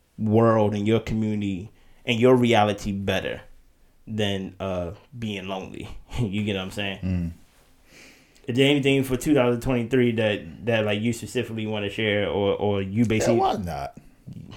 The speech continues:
Speaker 1: Oh, boy.
Speaker 2: I don't like, I, I don't know if it's gonna happen, but I'm gonna put it out there.
Speaker 1: You hate goals.
Speaker 2: I do. I, I don't like sharing goals.
Speaker 1: You don't like sharing goals. My fault. Okay, just, just one.
Speaker 2: Just one.
Speaker 1: Just one.
Speaker 2: A big one, a small one.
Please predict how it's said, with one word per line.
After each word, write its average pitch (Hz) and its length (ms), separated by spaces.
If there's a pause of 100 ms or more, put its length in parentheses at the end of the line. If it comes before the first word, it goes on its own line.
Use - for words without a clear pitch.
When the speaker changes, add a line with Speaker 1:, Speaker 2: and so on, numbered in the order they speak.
(260)
Speaker 1:
Oh, 92 180
boy. 78 320
Speaker 2:
I 131 140
don't 147 160
like, 110 260
I, - 140 (360)
I 151 160
don't 160 120
know 135 120
if 110 80
it's 104 120
gonna 90 240
happen, 69 280
but 92 100
I'm 113 160
gonna 92 120
put 82 160
it 80 60
out 73 180
there. 69 260
Speaker 1:
You 123 160
hate 110 220
goals. 92 460 (320)
Speaker 2:
I 113 140
do. 113 240
I, 110 360
I - 20
don't 127 140
like 98 220
sharing 80 320
goals. 58 280
Speaker 1:
You 135 60
don't 123 100
like 107 120
sharing 120 200
goals. 101 160
My 113 140
fault. - 200
Okay, 135 200
just, 160 300 (440)
just 190 140
one. 196 300 (280)
Speaker 2:
Just - 220
one. 85 380
Speaker 1:
Just 190 160
one. 139 260
Speaker 2:
A 92 60
big 110 180
one, 135 180
a 98 60
small 76 300
one. - 180